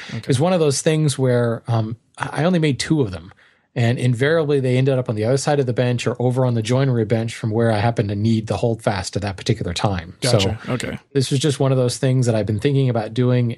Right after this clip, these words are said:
Speaker 2: And I think also as far as how the glue, the glue will hold, I think it will hold better because I'm using a thicker piece of leather.
Speaker 1: Yeah.
Speaker 2: If you, if you, like, went to Michael's and bought that,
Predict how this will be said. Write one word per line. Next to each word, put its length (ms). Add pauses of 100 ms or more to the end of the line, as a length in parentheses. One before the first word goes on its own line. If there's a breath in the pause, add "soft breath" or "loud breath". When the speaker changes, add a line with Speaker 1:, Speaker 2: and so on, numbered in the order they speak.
Speaker 2:
And 380
I 160
think 400
also 560
as 160
far 340
as 120
how 320
the 100
glue, 600 (600 soft breath)
the 60
glue 720
will 120
hold, 520
I 100
think 200
it 40
will 120
hold 200
better 240
because 300
I'm 160
using 360
a 40
thicker 400
piece 300
of 160
leather. 480
Speaker 1:
Yeah. 260 (160)
Speaker 2:
If 180
you, 180
if 140
you, 120
like, 160
went 160
to 60
Michael's 460
and 120
bought 220
that, 200